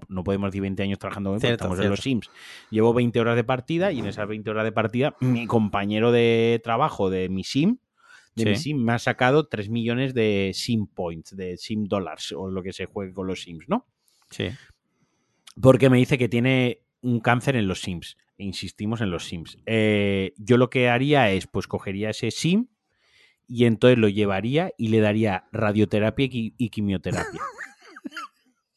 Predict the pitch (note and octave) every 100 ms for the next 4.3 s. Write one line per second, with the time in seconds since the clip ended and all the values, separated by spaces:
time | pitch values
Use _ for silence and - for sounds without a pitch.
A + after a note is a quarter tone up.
0 | _ _ _ _ _ _ _ _ _ _
1 | _ _ _ _ _ _ _ _ _ -
2 | - _ - D#3 D3 C3+ C3+ C3+ D3 C#3+
3 | C#3 C#3 A#2+ C3 B2 C#3 D#3 D#3+ F3+ F#3
4 | - C#3 C#3+